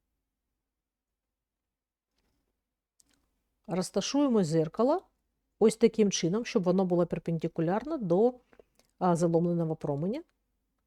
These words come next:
<clears throat> Ось це у нас лінія горизонта. Промінь відіб'ється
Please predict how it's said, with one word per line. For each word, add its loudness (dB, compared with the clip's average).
<clears throat> -4
Ось 10
це 2
у 2
нас -2
лінія 2
горизонта. -4
Промінь 6
відіб'ється 0